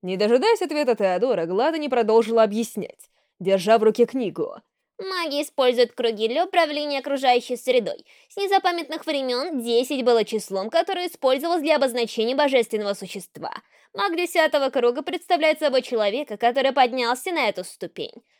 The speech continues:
Speaker 2: Как думаешь, десять кругов — это совпадение?
Speaker 1: Нет.
Speaker 2: Конечно, нет. Магия этого мира — это наука, которая родилась в процессе попыток имитации трансцендентных существ.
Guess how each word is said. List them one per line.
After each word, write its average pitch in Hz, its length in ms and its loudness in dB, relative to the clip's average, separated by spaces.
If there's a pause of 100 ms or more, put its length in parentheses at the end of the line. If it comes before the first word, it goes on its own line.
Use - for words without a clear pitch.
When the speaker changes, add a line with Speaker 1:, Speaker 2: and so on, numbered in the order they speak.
Speaker 2:
Как 480 280 2
думаешь, 156 440 -2
десять 226 560 -2
кругов — 220 480 0
это 226 240 0
совпадение? 233 1080 -2 (1120)
Speaker 1:
Нет. 170 380 -4 (640)
Speaker 2:
Конечно, 277 680 -2
нет. - 280 -10 (340)
Магия 359 400 -2
этого 302 300 2
мира — 294 340 0
это 294 240 0
наука, 311 480 -2
которая 214 400 2
родилась 220 340 2
в - 60 -20
процессе 233 440 2
попыток 214 540 0
имитации 302 640 0
трансцендентных 254 1000 -2
существ. - 600 -12